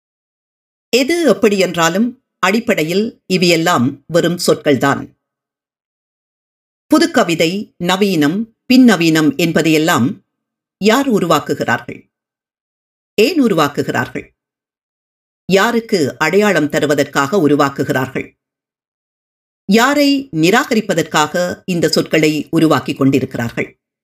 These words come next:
மரபு இலக்கியங்களை ஏன் இவர்கள் மறுக்கிறார்கள் என்பதையெல்லாம் நாம் கவனித்தால், யதார்த்தத்தில் இவையெல்லாம் இலக்கியம் சார் உலகத்தினது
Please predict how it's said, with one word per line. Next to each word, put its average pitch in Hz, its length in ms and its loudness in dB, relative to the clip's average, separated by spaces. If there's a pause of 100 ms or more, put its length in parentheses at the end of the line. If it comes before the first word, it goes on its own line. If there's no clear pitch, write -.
(1300)
மரபு 339 640 4
இலக்கியங்களை 202 880 0 (140)
ஏன் 254 280 2
இவர்கள் 214 400 0
மறுக்கிறார்கள் 190 720 0
என்பதையெல்லாம் 160 920 0
நாம் 165 300 0
கவனித்தால், 151 800 -2 (680)
யதார்த்தத்தில் 190 1000 -2 (320)
இவையெல்லாம் 226 800 2
இலக்கியம் 202 540 0
சார் 170 400 -2
உலகத்தினது 156 880 0